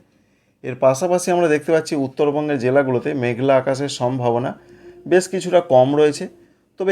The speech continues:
এখানেও প্রচণ্ড বৃষ্টি আসছে, সম্ভাবনা রয়েছে দুই তারিখ থেকে সব থেকে বেশি। বাংলাদেশের ক্ষেত্রে যা তথ্য রয়েছে, এখানেও বেশ মেঘলা আকাশ রয়েছে, এরকম একটা সম্ভাবনা রয়েছে।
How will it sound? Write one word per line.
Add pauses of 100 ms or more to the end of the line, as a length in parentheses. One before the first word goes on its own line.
এখানেও
প্রচণ্ড
বৃষ্টি
আসছে, (140)
সম্ভাবনা
রয়েছে
দুই
তারিখ
থেকে
সব
থেকে
বেশি। (1600)
বাংলাদেশের
ক্ষেত্রে
যা
তথ্য
রয়েছে,
এখানেও
বেশ (100)
মেঘলা
আকাশ
রয়েছে, (500)
এরকম
একটা
সম্ভাবনা
রয়েছে।